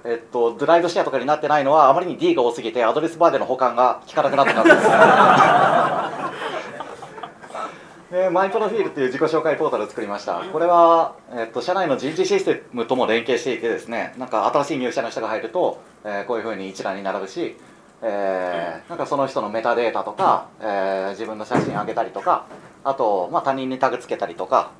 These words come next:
で、あと、まあ、自分のプロフィールをマークダウンでいっぱいかけたりとかしてます。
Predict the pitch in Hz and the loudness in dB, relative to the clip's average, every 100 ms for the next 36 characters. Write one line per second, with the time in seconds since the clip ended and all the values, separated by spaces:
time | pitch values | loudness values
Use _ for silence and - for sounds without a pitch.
0 | - - - - - - 180 185 147 135 | -20 -20 -20 -20 -20 -4 0 0 0 0
1 | 123 135 135 139 127 151 185 123 123 113 | 0 -2 -2 -2 -2 -2 0 0 0 -4
2 | 101 - 95 101 90 - - - - - | -4 -4 -2 -4 -4 -10 -12 -16 -18 -20
3 | - | -20